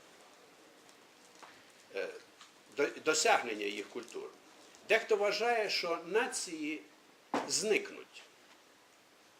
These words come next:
І зникають. І в майбутньому,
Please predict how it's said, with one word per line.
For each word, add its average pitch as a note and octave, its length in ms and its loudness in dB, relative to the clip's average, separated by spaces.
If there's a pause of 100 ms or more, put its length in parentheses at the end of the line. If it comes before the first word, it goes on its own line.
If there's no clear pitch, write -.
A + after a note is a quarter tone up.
(1000)
І G#3 320 -2
зникають. - 840 0 (200)
І C#3 80 -4
в D#3+ 120 -2
майбутньому, D#3 880 -2